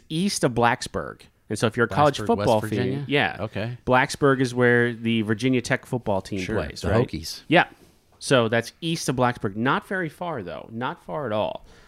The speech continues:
Speaker 1: Uh, started in, tell me if you,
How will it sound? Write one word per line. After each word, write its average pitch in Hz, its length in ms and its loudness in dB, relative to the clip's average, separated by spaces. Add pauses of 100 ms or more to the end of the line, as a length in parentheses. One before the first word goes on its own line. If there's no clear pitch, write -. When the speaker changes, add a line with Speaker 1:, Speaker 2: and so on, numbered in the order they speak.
(360)
Speaker 1:
Uh, 101 400 4
started 165 640 0
in, 123 420 -2 (800)
tell 127 140 2
me 156 80 4
if 139 120 -4
you, 117 80 -10